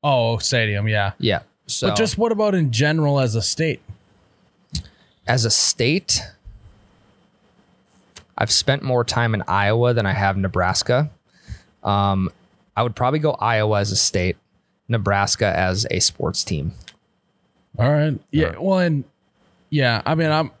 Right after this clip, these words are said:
Speaker 1: I like, Iowa's great. Um,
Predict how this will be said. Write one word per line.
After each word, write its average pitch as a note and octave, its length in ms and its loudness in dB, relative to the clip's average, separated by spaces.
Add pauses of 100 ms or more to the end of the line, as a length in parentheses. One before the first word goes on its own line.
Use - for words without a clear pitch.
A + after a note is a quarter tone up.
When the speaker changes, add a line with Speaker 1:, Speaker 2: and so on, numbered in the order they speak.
Speaker 1:
I C#3 120 2
like, D3 240 2 (340)
Iowa's D#3 420 0
great. A2 340 0 (680)
Um, A#2 560 2